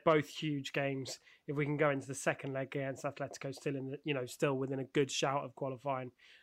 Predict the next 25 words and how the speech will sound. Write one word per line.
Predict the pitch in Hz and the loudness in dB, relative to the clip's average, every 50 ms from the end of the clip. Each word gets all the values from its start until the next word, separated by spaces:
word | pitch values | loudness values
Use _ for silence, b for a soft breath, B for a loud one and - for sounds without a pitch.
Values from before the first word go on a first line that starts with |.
| - - | -4 0
and | 151 135 139 147 | 2 4 6 6
it, | 147 - - | 4 4 4
and | - 143 143 135 | 2 0 0 0
certainly | - - 151 139 147 147 135 131 | 2 2 2 2 2 0 -2 -2
if | |
we | 127 139 | -2 0
get | 135 147 143 139 | 2 2 0 0
a | |
good | 131 151 143 131 | 2 0 0 0
result | 131 117 151 139 135 135 | 0 0 2 2 2 0
against | 151 135 127 120 | -2 -4 -4 -4
Manchester | 135 135 127 - 143 131 - - | -6 -6 -6 -8 -10 -10 -8 -6
United, | 139 139 135 131 - - 135 123 - | -6 -4 -4 -6 -8 -10 -10 -4 -2
then | 147 139 135 127 120 _ _ _ - - _ _ _ _ - | -2 -2 -2 -4 -8 _ _ _ -20 -20 _ _ _ _ -6
I | 143 | -4
think | - - 156 143 135 | 2 2 2 2 4
we | 135 143 135 | 2 0 0
can | 135 - 139 139 135 | 0 0 0 0 0
start | - - - 156 139 143 135 | -2 0 2 2 2 4 2
being | 147 143 135 | 0 0 0
a | 135 135 | 0 0
lot | 139 135 - 135 | 0 -2 -2 -2
more | 139 139 135 139 | -4 -2 -2 -4
optimistic | 151 - - 147 143 143 135 - - - 135 - - | -6 -6 -8 -4 -4 -4 -4 -4 -6 -8 -10 -10 -8
about, | 127 - 135 131 127 127 | -6 -6 -6 -6 -6 -8